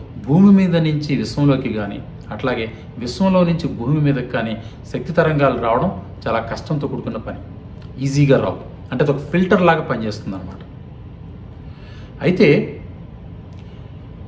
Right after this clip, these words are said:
రాత్రిపూట అదే అయానాస్ఫియర్ అనేది కొంచెం పలచబడుతుంది, కొంచెం బలహీనపడుతుంది. ఎందుకంటే రాత్రిపూట సూర్యకిరణాలు ఉండవు కాబట్టి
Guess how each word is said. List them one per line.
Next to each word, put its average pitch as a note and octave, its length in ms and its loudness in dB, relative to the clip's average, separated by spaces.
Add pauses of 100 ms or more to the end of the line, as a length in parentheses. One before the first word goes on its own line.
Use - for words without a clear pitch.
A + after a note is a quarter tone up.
(400)
రాత్రిపూట F#3 640 6 (520)
అదే E3 260 6
అయానాస్ఫియర్ D3 720 4
అనేది B2+ 640 0
కొంచెం C3+ 300 -2
పలచబడుతుంది, G#2+ 960 -4
కొంచెం C#3 300 0
బలహీనపడుతుంది. A2 760 -2 (180)
ఎందుకంటే D3 460 2
రాత్రిపూట C#3 580 0 (540)
సూర్యకిరణాలు D3 680 4
ఉండవు C3 220 4
కాబట్టి A2+ 640 -2